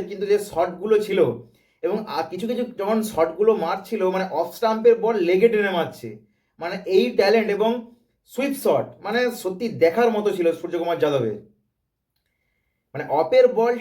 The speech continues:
টেনে যেটা, মানে, টানা সত্যি খুব চাপ, মানে, যারা একমাত্র তিনশো ষাট ডিগ্রি বলা হয়, এই জন্য এবি ডেভিলিয়ার্স থেকে আরম্ভ করে ঈশান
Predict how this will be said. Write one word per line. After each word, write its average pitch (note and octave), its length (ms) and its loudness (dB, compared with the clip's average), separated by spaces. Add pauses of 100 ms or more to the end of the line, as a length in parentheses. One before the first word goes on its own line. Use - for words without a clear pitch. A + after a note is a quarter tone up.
(140)
টেনে A3+ 280 4
যেটা, F#3+ 340 0 (340)
মানে, G#3 180 -6
টানা A3 260 -2
সত্যি G3+ 400 -6
খুব - 220 -8
চাপ, F#3 320 4 (180)
মানে, F#3 160 -8
যারা F3+ 200 0
একমাত্র F#3+ 420 -4 (220)
তিনশো G#3 200 -6
ষাট F#3+ 240 -4
ডিগ্রি A3+ 280 0
বলা G3 180 0
হয়, G3+ 120 2
এই F#3 140 2
জন্য F#3+ 180 -2
এবি F3+ 200 0
ডেভিলিয়ার্স F#3 400 0
থেকে F#3 160 -4
আরম্ভ F3 320 -2
করে F3+ 160 2 (640)
ঈশান G#3 260 0